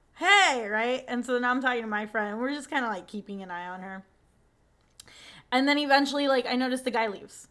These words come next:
Like, the guy walks away. Cool, whatever, he's gone. But then, like, fast forward, <laughs> it was, it was just an eventful, like, last thirty minutes. <laughs> Fast forward,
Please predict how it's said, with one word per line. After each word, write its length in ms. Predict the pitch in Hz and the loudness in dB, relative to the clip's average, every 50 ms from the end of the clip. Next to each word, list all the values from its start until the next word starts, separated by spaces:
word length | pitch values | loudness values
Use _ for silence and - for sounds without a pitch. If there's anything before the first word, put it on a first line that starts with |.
| - | -12
Like, 140 | 190 190 180 | -12 -12 -10
the 80 | 185 196 | -10 -4
guy 220 | 202 214 190 190 | -2 -2 -2 -2
walks 400 | 190 185 185 196 185 185 - - | -2 -6 -4 -4 -4 -4 -4 -10
away. 260 | 202 190 - - - - _ _ _ _ _ _ _ 208 _ - | -14 -14 -14 -16 -18 -20 _ _ _ _ _ _ _ -20 _ -12
Cool, 280 | - - - 180 - _ _ - | -10 -10 -10 -10 -14 _ _ -8
whatever, 260 | 202 190 165 - - - | -6 -6 -6 -8 -10 -12
he's 180 | 214 208 - | -12 -12 -12
gone. 200 | - 190 - - - _ _ _ _ - - - - _ _ _ - | -12 -16 -16 -16 -18 _ _ _ _ -20 -20 -20 -20 _ _ _ -2
But 120 | 269 262 | -2 2
then, 160 | - 320 302 330 | 4 4 4 4
like, 180 | 339 311 - - | 2 -2 -2 -6
fast 500 | - - - 254 233 269 285 277 - - | -10 0 4 4 4 4 2 -4 -10 -8
forward, 560 | - 226 220 214 208 202 190 190 185 185 185 - _ _ _ _ _ _ _ _ | -4 -2 -2 -2 -2 -2 -4 -6 -6 -10 -14 -20 _ _ _ _ _ _ _ _
<laughs> 380 | _ _ _ _ _ _ _ - 277 285 - - - - - - _ _ _ _ _ - | _ _ _ _ _ _ _ -6 -6 -6 -6 -6 -14 -18 -18 -18 _ _ _ _ _ -8
it 100 | 254 247 | -4 0
was, 160 | 277 294 311 - - 214 | 0 0 -2 -4 -4 -2
it 100 | 240 262 | 0 0
was 120 | 277 254 | 0 -4
just 200 | 254 311 277 - | -8 -10 -10 -10
an 80 | 320 269 | -6 -6
eventful, 600 | 247 214 190 190 185 185 190 - - - 185 185 | -6 -6 -6 -8 -8 -8 -8 -12 -10 -10 -8 -8
like, 220 | 185 170 160 - - | -8 -12 -14 -14 -14
last 380 | 180 160 139 170 - - - | -12 -8 -8 -8 -8 -10 -14
thirty 240 | - 190 151 160 147 | -12 -12 -12 -12 -14
minutes. 420 | - 135 127 - - - 233 208 247 254 - 277 - - - - - - - 349 - - - _ - | -16 -16 -16 -16 -12 -12 -6 -4 -4 -4 -4 -10 -10 -10 -14 -12 -10 -8 -6 -6 -6 -8 -8 _ -10
<laughs> 560 | 330 320 320 302 311 359 370 370 - - - - | -4 0 2 2 2 2 0 -2 -6 -12 -2 2
Fast 340 | 277 262 285 370 - - - - | 4 4 4 4 2 -8 -8 -2
forward, 580 | 269 269 262 247 233 208 196 196 214 220 - | 2 4 4 4 2 0 -2 -4 -4 -6 -8